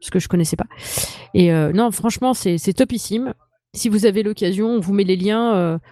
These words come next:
enfin, le lien, parce qu'il a pas de site, en fait, il a juste, euh, mis, euh, trois pauvres photos sur Instagram, et, euh, j'essaye de, de le convaincre de faire des trucs, mais, euh, vraiment, c'est, c'est magnifique.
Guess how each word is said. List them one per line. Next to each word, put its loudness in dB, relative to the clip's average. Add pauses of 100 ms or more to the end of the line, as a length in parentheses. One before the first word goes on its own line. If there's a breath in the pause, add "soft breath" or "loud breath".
(120)
enfin, 2
le 4
lien, 0
parce -4
qu'il 0
a 0
pas 0
de -10
site, -4
en 2
fait, -4
il -6
a 0
juste, -2
euh, 2
mis, 2
euh, 2
trois -4
pauvres -2
photos -4
sur -2
Instagram, 0 (540 loud breath)
et, 2
euh, 2
j'essaye 0
de, 2
de -2
le -2
convaincre -2
de -8
faire -6
des -4
trucs, -10
mais, -6
euh, -8 (260)
vraiment, 2
c'est, -4
c'est 0
magnifique. 0